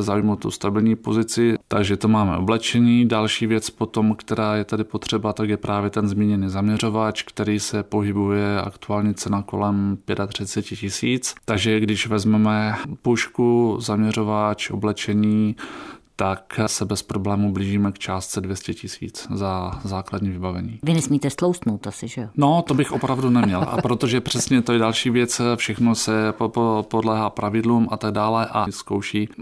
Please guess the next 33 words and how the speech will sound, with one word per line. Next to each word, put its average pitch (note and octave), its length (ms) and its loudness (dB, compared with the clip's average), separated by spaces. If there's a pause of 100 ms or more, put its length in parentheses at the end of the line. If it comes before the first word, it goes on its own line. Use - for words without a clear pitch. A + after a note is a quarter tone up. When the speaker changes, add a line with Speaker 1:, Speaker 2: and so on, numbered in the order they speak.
(140)
Speaker 1:
jo, A2+ 100 0
přetáhnout G#2+ 640 2
jakoby G#2 320 0
jednu G#2+ 220 4
stranu G#2 400 0
toho G#2+ 180 2
kabátu G#2+ 400 -2
přes - 260 -4
tu G#2 120 0
druhou, G#2 160 2
přes G#2 240 -4
ty - 80 -4
knoflíkové G#2+ 560 -2
dírky. A2 540 2
Speaker 2:
Mhm. D3+ 180 2 (240)
Speaker 1:
A G#2 260 -2
i A2+ 160 0
tak G2+ 240 -2
na G#2 100 0
to A2+ 140 -2
jsou B2 160 0
limity, A2+ 540 2
takže G#2 720 -2
člověk G#2+ 340 -2
vždycky A2 300 -2
musí G#2+ 240 2
co A2 120 0
nejvíce A2 300 2
zatáhnout G#2+ 560 0
břicho G#2+ 400 -2
a A2 60 -4
tak - 180 -6
podobně, A2 580 2